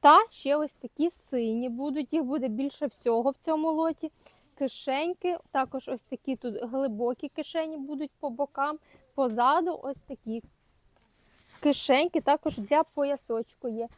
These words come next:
Розміри сорок восьмого буде дві позиції, п'ятдесятого буде чотири позиції, п'ятдесят другого три та п'ятдесят четвертого одна позиція.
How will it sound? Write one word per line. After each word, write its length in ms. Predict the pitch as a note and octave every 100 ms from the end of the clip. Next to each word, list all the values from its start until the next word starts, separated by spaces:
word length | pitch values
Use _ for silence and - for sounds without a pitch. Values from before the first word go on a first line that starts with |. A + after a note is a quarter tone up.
| -
Розміри 480 | D4+ D#4 A#3+ A#3 A#3+
сорок 340 | - D4 C#4+
восьмого 500 | C4+ D4 - A#3+ B3
буде 280 | A3 B3 A3+
дві 340 | F#3+ G3+ A3+
позиції, 840 | A3+ C#4 A#3+ C4+ C#4+ - D#4 D#4+ F4+ - _ _ - _ _ _ _
п'ятдесятого 800 | C#4+ B3 C#4 - D#4 C4 C4 B3
буде 300 | G#3+ A#3 A3+
чотири 500 | - C4+ - B3+ C#4
позиції, 580 | - D#4 C#4+ E4 - D4+
п'ятдесят 460 | C#4+ A#3 - C#4+
другого 420 | A#3+ C4+ C4+ A#3+ A#3+
три 300 | - C#4+ G4+ - _
та 100 | -
п'ятдесят 440 | - C4 C4 C#4+ -
четвертого 680 | C4+ - E4 - E4+ C#4+ -
одна 400 | - C#4 C4+ D#4 D#4
позиція. 680 | C#4+ C4+ B3+ A#3 - B3